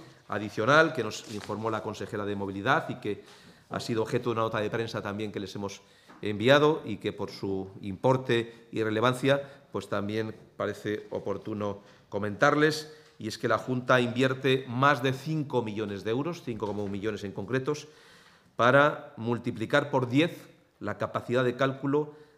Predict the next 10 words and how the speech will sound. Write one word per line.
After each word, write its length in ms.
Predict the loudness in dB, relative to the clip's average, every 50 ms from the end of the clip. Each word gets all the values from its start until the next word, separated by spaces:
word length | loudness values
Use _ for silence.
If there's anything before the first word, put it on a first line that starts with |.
| _ _
del 460 | -16 -6 0 2 2 2 2 0 -4 -2
centro 320 | 0 0 0 2 2 2
de 80 | 2 2
supercomputación 1300 | 0 0 -2 0 0 0 -2 -2 -4 -8 -8 -6 -4 -4 -4 -4 -6 -8 -6 -6 -6 -4 -2 -2 -2 -2 -2
Skyle, 440 | -4 0 0 0 0 2 0 -2 -4
que 80 | -6
está 200 | -8 -6 -6 -4
ubicado 460 | -4 -4 -4 -4 -2 -2 0 0 0
en 180 | -2 -2 -4 -6
León. 340 | -4 -2 -2 -2 -2 -4